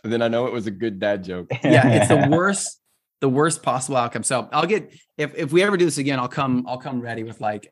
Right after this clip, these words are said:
Speaker 2: a, a memorized dad joke. That, I just butchered that
Speaker 3: <laughs>
Speaker 2: thing. Just, just, just destroyed that thing.
Speaker 1: Uh, Sam, do you wanna, do you wanna do the, the honor and, and, and take us out of here,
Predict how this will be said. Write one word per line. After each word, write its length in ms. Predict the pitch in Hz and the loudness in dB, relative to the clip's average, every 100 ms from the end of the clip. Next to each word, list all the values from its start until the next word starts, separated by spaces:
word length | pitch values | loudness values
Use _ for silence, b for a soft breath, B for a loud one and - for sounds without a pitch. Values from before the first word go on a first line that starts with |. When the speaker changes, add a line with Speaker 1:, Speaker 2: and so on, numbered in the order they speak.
| - | -14
Speaker 2:
a, 100 | 110 - | -12 -2
a 80 | 127 | 2
memorized 500 | 117 117 107 110 - | 4 2 0 -2 -2
dad 160 | 110 | -2
joke. 160 | 107 113 | -2 -2
That, 320 | 139 135 123 | -2 -2 -4
I 140 | 123 120 | -4 -4
just 180 | 104 _ | -6 _
butchered 340 | - 113 110 101 | -6 -4 -4 -4
that 180 | - - | -2 -4
Speaker 3:
<laughs> 20 | |
Speaker 2:
thing. 200 | 98 98 | -6 -8
Just, 260 | 107 - - | -10 -12 -10
just, 260 | 107 - _ _ _ | -10 -10 _ _ _
just 260 | 117 104 - | -12 -12 -14
destroyed 520 | 98 - - 92 - | -16 -14 -10 -10 -10
that 200 | - - | -16 -18
thing. 260 | - - _ _ _ _ _ - | -20 -20 _ _ _ _ _ 0
Speaker 1:
Uh, 340 | 113 104 95 | 4 4 0
Sam, 320 | - 127 143 | 0 0 0
do 60 | 131 | 0
you 80 | 143 | 0
wanna, 380 | 143 117 92 - 87 _ | 0 -2 -4 -10 -20 _
do 100 | 107 | -4
you 80 | 117 | -2
wanna 200 | 135 131 | -2 -6
do 220 | 123 135 | -6 -6
the, 240 | 127 120 113 | -4 -4 -4
the 100 | 110 | -2
honor 380 | 120 135 143 | -2 0 -2
and, 120 | 117 104 | -2 -4
and, 240 | 98 101 | -8 -8
and 140 | 98 98 | -8 -4
take 220 | 107 104 | -4 -2
us 100 | 101 | 0
out 160 | 110 | 2
of 80 | 107 | 2
here, 340 | 110 110 110 | 0 -2 -4